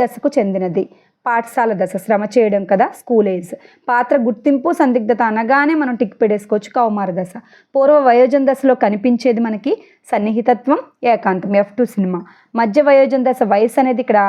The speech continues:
ఆప్షన్స్ పట్టి పెట్టండి. ఇక్కడ థర్టీ to సిక్స్టీ ఇవ్వాలీడు, ఇన్ని రకాలుగా ఇచ్చాడు, ఫార్టీ ఫైవ్ to సిక్స్టీ ఫైవ్ ఆన్సర్ ఇచ్చాడు మనకి. ఎవరికైనా తెలిస్తే కామెంట్ చేయండి. సమగ్రత, నిరాశ అనేవి ఏ వయసులో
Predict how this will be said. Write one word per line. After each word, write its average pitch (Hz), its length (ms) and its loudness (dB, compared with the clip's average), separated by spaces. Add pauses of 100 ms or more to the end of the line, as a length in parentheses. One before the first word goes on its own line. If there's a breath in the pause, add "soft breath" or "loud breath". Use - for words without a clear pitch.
(180)
ఆప్షన్స్ 240 440 -8
పట్టి 214 240 -4
పెట్టండి. 202 400 -2 (340 soft breath)
ఇక్కడ 240 140 -2 (140)
థర్టీ 202 380 -2
to 277 60 2 (120)
సిక్స్టీ 269 420 -4
ఇవ్వాలీడు, 214 440 0 (120)
ఇన్ని 220 200 -2
రకాలుగా 214 380 -2
ఇచ్చాడు, 202 340 -2
ఫార్టీ 208 360 0
ఫైవ్ 202 180 0
to 262 100 -14
సిక్స్టీ 214 300 -8
ఫైవ్ 269 120 -2 (100)
ఆన్సర్ 202 300 -6
ఇచ్చాడు 180 320 -8
మనకి. 170 260 -10 (420 soft breath)
ఎవరికైనా 208 360 -2
తెలిస్తే 202 260 -4 (120)
కామెంట్ 196 400 -4
చేయండి. 175 320 -4 (380 soft breath)
సమగ్రత, 262 480 0 (160)
నిరాశ 233 380 2 (340)
అనేవి 214 340 -2 (200)
ఏ 277 40 6 (100)
వయసులో 262 320 0